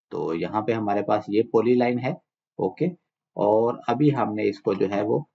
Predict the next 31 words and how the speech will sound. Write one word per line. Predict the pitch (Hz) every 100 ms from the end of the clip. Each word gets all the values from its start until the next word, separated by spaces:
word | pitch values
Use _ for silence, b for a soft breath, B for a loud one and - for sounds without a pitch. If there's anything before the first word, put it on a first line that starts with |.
| _ -
इसके | 113 123
target | 113 101 101 123 127
assign | - 120 135
करने | 131 123 135
हैं, | 131 165 - _
तो | -
मैं | 95 98
इसको | 95 -
assign | 104 104 107 110
करता | 117 104 -
हूँ। | 127 123
यहाँ | 110 117 -
पे | 127
ये | 107 113
corridor | 117 110 113 123 123
है | 120
हमारा, | 123 123 120 139 170 _ _ _ -
इसको | 104 - 120 113
मैंने | 107 107
जैसे | 104 101 127
सिलेक्ट | 123 113 110
किया | - 110
तो | 107
यहाँ | 110 98 110
पे | 107 101
ये | 101
इसकी | 101 - 113
property | 110 117 - 123 117
आ | 117
गई | 131 127
है, | 117